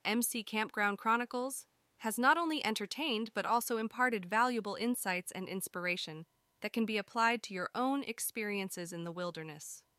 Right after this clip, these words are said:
May this story serve as a testament to the power of curiosity and determination,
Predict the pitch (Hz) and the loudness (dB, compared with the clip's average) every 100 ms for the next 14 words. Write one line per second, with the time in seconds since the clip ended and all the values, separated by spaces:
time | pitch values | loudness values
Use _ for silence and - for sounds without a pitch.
0 | _ _ 233 262 311 - 311 269 269 - | _ _ 6 6 6 2 2 2 2 2
1 | 254 262 226 214 - 277 - 254 226 208 | 2 4 2 -2 0 0 0 -2 -2 -6
2 | 190 - 254 247 240 190 - 247 247 208 | -6 2 2 4 0 -4 -6 -2 0 2
3 | 170 180 185 175 165 175 165 - 180 160 | 2 0 -6 -8 -6 -8 -8 -6 -6 -6
4 | 147 - 147 | -6 -8 -10